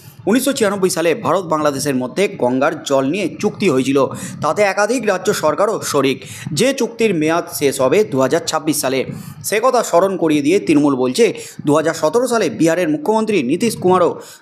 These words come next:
ফারাক্কার বাঁধের বিরোধিতা করেছিলেন। তিনি বলেছিলেন, বেড়ি বাঁধ নিয়ে বন্যা নিয়ন্ত্রণ করা যাচ্ছে না। মালদহ, মুর্শিদাবাদ, নদিয়ার একাংশে গঙ্গা ভাঙন নিয়ে দু হাজার বাইশ সালে প্রধানমন্ত্রী মোদীকে চিঠি লিখেছিলেন মুখ্যমন্ত্রী মমতা ব্যানার্জি।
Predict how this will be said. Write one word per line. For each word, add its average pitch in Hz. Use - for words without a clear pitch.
ফারাক্কার 180
বাঁধের 214
বিরোধিতা 170
করেছিলেন। 139
তিনি 214
বলেছিলেন, 233
বেড়ি 190
বাঁধ 190
নিয়ে 208
বন্যা 226
নিয়ন্ত্রণ 185
করা 147
যাচ্ছে 135
না। 139
মালদহ, 233
মুর্শিদাবাদ, 175
নদিয়ার 160
একাংশে 175
গঙ্গা 165
ভাঙন 196
নিয়ে 170
দু 131
হাজার 147
বাইশ 127
সালে 202
প্রধানমন্ত্রী 226
মোদীকে 156
চিঠি 196
লিখেছিলেন 220
মুখ্যমন্ত্রী 151
মমতা 196
ব্যানার্জি। 135